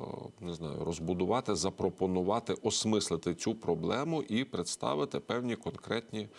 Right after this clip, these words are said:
е, підходи до її вирішення. Так? Тому що це історія загалом про середньострокову перспективу і виживання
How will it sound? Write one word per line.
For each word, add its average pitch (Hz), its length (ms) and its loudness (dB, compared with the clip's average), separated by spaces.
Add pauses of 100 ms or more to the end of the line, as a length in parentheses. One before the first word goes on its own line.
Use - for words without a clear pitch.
(720)
е, 85 760 2
підходи 110 440 0
до 85 120 2
її 92 220 2
вирішення. - 680 -2
Так? - 180 -4
Тому 101 220 -2
що - 140 -2
це 101 220 2
історія 127 460 2
загалом 92 500 2
про 95 180 2
середньострокову 104 1160 4
перспективу 101 760 2
і 95 60 6
виживання 87 640 4